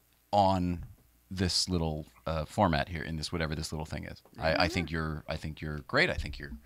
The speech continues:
Speaker 1: very affable, and as Reggie Watts put it, you're funny A F.
Speaker 2: <laughs> Right, everybody? Right, everybody? Yeah.
Speaker 1: <laughs>
Speaker 2: Well, I'm, I'm super gassed up now. I can go home and, uh,
Speaker 1: Yeah.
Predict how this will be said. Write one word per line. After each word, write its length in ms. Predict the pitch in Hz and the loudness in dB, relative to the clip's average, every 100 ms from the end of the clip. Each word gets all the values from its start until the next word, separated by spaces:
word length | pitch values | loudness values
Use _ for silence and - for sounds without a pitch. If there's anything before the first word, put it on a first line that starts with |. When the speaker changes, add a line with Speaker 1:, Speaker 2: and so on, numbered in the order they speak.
| - - | -18 0
Speaker 1:
very 240 | - 156 - | 4 6 8
affable, 440 | 120 - 117 135 - - - - | 6 6 2 0 -4 -20 -20 -4
and 120 | 87 | 0
as 160 | 87 85 | 2 4
Reggie 240 | 95 87 | 2 2
Watts 300 | 87 90 - | 4 4 4
put 220 | - 78 | -2 -4
it, 80 | 73 | -4
you're 240 | - 76 - | -4 -6 -8
funny 380 | - 101 95 90 | -2 2 2 0
A 300 | - 80 143 | -2 -4 -6
F. 340 | 151 - - - - | -6 -8 -10 -14 -14
Speaker 2:
<laughs> 140 | 285 - _ _ - - - _ - | -14 -14 _ _ -20 -20 -20 _ -10
Right, 220 | 127 240 165 | -10 -8 -8
everybody? 300 | 185 202 254 | -4 -4 -4
Right, 120 | - | 4
everybody? 300 | - - 170 - | 6 8 8 12
Yeah. 680 | 190 170 - 190 147 147 180 | 12 12 10 8 8 12 10
Speaker 1:
<laughs> 640 | - - 165 - - - - | 10 8 8 6 10 12 12
Speaker 2:
Well, 360 | 160 214 208 190 - - | 12 12 12 12 6 8
I'm, 140 | 180 180 | 10 10
I'm 120 | 185 | 6
super 240 | - 175 | 4 2
gassed 360 | 151 160 156 - | 8 10 10 10
up 140 | 147 | 8
now. 200 | 147 143 | 8 8
I 60 | 156 | 8
can 100 | 143 | 6
go 140 | 131 | 4
home 360 | 131 147 147 143 | 4 6 6 6
and, 80 | - | 8
uh, 40 | |
Speaker 1:
Yeah. 520 | 415 427 311 135 95 | 10 12 12 10 6